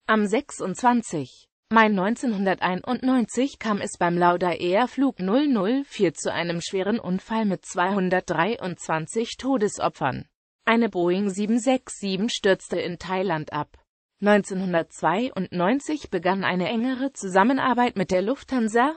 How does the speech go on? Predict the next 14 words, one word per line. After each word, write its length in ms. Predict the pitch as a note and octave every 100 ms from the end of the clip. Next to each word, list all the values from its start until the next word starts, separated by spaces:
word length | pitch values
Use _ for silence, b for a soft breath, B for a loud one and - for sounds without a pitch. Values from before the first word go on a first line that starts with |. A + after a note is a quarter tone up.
| -
und 180 | F3 F3+
neunzehnhundertsiebenundneunzig 1700 | G3 G3 F#3+ F#3+ F3 D#3+ F#3+ G3 F#3+ A#3 - C4 A#3 - G#3 -
beteiligte 720 | G3 - F#3+ G#3+ C#4+ - D4+
sich 180 | A#3+ F#3+
die 140 | F#3+ E3+
Austrian 480 | E3+ - F3+ F3
Airlines 560 | - F3+ F3 F3+ F#3+ -
zu 160 | - E3+
sechsunddreißig 1080 | F3+ B3 - - F#3+ E3+ F#3+ B3+ D4 C4+
Prozent 580 | - C#4+ - F#3 D#3 -
an 160 | F#3 G3+
der 140 | A#3
Lauda 460 | A3 C4 B3+ G3+ E3+
Air. 380 | D3+ C#3 -